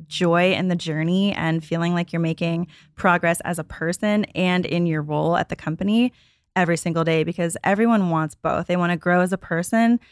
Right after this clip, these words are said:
and thrive and master in their role. And if you don't have a coach or a strategic initiative from the company to help with emotional intelligence, that can be really difficult. So we've made that a priority.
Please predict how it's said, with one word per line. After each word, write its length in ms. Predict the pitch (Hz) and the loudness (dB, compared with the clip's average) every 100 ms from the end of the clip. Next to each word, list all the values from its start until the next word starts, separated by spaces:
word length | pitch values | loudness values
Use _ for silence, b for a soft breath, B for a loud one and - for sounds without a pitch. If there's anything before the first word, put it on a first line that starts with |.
| b b - | b b -4
and 180 | 180 170 | -2 -2
thrive 440 | - 175 165 165 | -2 0 2 2
and 100 | 170 | 0
master 380 | 147 156 - 160 | -2 -4 -6 -4
in 120 | 156 | -2
their 180 | 160 156 | -4 -4
role. 480 | 156 151 165 196 214 | -2 -2 0 0 0
And 420 | 175 165 165 - b b b _ - | 0 0 -2 -4 b b b _ -8
if 100 | 185 | -2
you 100 | 190 | 2
don't 180 | 202 185 | 2 0
have 540 | 190 175 170 175 - _ _ _ _ _ | 0 2 2 0 -8 _ _ _ _ _
a 160 | 180 165 | 0 0
coach 480 | - - 190 190 180 | -2 2 2 2 2
or 120 | 160 | 0
a 60 | |
strategic 840 | 165 - 170 - 180 175 190 175 _ | 0 -2 -4 -4 -4 -2 0 -2 _
initiative 680 | 180 165 - 180 180 180 170 - | -2 -2 -2 0 2 2 -2 -10
from 260 | - 165 | -6 -4
the 80 | 170 | -4
company 460 | - 165 185 190 190 | -4 -4 0 0 -2
to 460 | - 180 165 165 | -4 -4 -4 -4
help 480 | 170 - 175 175 - _ - | -6 -4 0 0 -2 _ -6
with 220 | 185 190 | -4 0
emotional 420 | 180 165 - 254 | 0 0 0 2
intelligence, 720 | 262 311 - 339 359 370 - - _ _ _ - | 2 2 0 0 0 -2 -6 -18 _ _ _ -6
that 140 | 202 | -2
can 120 | 247 | 2
be 100 | 240 | 2
really 200 | 254 262 | 4 2
difficult. 500 | 247 254 - 180 165 | 2 -2 -2 0 0
So 100 | - | 0
we've 140 | 185 180 | 0 2
made 160 | 175 | 0
that 120 | 165 165 | 0 0
a 60 | |
priority. 540 | - - - - 233 | -2 -4 -4 -4 -4